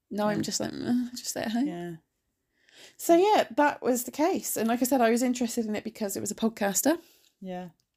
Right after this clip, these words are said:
Speaker 1: I saw it and thought, and also, I don't do a lot of recent cases, and I've never done a case like this, I don't think.
Speaker 2: No, I don't think you have,
Speaker 1: Not that
Speaker 2: no.
Speaker 1: I can remember.
Speaker 2: Mine's a case I've never done as well. It's two cases I've never
Speaker 1: Mm.
Speaker 2: done. Mm.
Speaker 1: Yours is recent as well, isn't it?
Speaker 2: Yeah, really recent. Yeah,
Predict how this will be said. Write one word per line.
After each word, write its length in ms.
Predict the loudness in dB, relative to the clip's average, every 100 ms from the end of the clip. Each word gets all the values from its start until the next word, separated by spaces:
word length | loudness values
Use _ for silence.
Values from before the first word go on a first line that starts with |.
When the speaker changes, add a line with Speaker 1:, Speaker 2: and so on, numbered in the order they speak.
| -8
Speaker 1:
I 60 | -4
saw 320 | 0 2 2
it 140 | 0
and 100 | -2
thought, 180 | -4 -4 -2
and 100 | -2
also, 400 | 0 -2 -2 -2
I 40 | -4
don't 200 | -4 -2
do 160 | 0
a 40 | 0
lot 120 | 0
of 60 |
recent 280 | -2 -4 -6
cases, 300 | -4 -4 -2
and 80 | -4
I've 100 | -2
never 160 | -2 0
done 120 | -2
a 40 |
case 240 | 0 -2 -2
like 140 | 0
this, 220 | -2 -2
I 40 | -4
don't 240 | -8 -8
think. 280 | -8 -8 -10 -12
Speaker 2:
No, 180 | -8 -6
I 280 | -6 -8
don't 100 | -12
think 140 | -14 -14
you 60 |
have, 180 | -12 -2
Speaker 1:
Not 140 | 0 0
that 80 |
Speaker 2:
no. 40 | 0
Speaker 1:
I 60 |
can 180 | -2 -4
remember. 340 | -2 -2 0 4
Speaker 2:
Mine's 300 | 4 4 -2
a 40 |
case 280 | -4 -8 -8
I've 120 | -12
never 140 | -12 -10
done 160 | -12
as 120 | -10
well. 220 | -8 -6 -8
It's 240 | -12 -20 -12
two 180 | -10 -10
cases 600 | -12 -16 -16 -18 -20 _ _ -2
I've 80 | -2
never 140 | 0
Speaker 1:
Mm. 40 |
Speaker 2:
done. 240 | -4 -8 -18 _ _ _ _ _ _ _ _ _ -8
Mm. 240 | -4 -2 0
Speaker 1:
Yours 140 | 2
is 100 | 2
recent 320 | 2 0 -4
as 120 | -4
well, 180 | -2 0
isn't 160 | -2 -4
it? 100 | -6
Speaker 2:
Yeah, 200 | -10 -10
really 200 | -12 -12
recent. 460 | -12 -14 -14 -14 -8
Yeah, 140 | -6